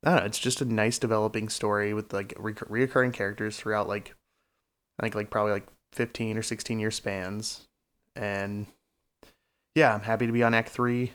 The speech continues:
I'm also excited for it to be over so I can play something else, 'cause I remember I was gonna review this game 'cause I was like, "This isn't gonna take long." And it has been consuming. And, like, sometimes it's like, "Ah, I don't wanna sit here and read. Like, can I just power wash something or, like, kill some ghouls?" Um,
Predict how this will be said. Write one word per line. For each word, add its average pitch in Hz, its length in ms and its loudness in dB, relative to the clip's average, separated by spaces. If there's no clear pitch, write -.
I'm 107 160 -2
also 107 260 2
excited 110 360 0
for 113 80 0
it 110 80 0
to - 60 -16
be 107 120 -2
over 110 240 2
so 110 140 -6
I 104 40 -4
can 104 100 -8
play 104 180 -4
something 104 300 -6
else, 110 180 -2
'cause 110 180 -6
I 110 60 0
remember 123 280 4
I 110 40 6
was 107 100 -2
gonna 113 140 -2
review 110 320 -2
this 107 180 -4
game 73 200 -8
'cause 107 140 -8
I 104 40 -4
was 113 80 -4
like, 143 120 -2
"This 220 160 0
isn't 113 200 -4
gonna 101 160 -6
take 107 200 -6
long." 107 360 -2
And 110 160 0
it 120 100 4
has 127 140 4
been 113 200 0
consuming. 98 760 -6
And, 110 200 -4
like, 95 300 -8
sometimes 135 560 2
it's - 140 -6
like, 113 180 -6
"Ah, 135 140 2
I 139 60 6
don't 135 120 6
wanna 131 140 6
sit 120 220 2
here 127 200 4
and 120 120 4
read. 127 320 4
Like, 113 160 4
can 123 100 0
I 127 60 4
just 123 160 -2
power 113 320 4
wash 120 240 2
something 120 480 -2
or, 113 260 6
like, 98 360 -4
kill 113 180 4
some 113 200 0
ghouls?" 110 600 0
Um, 101 420 0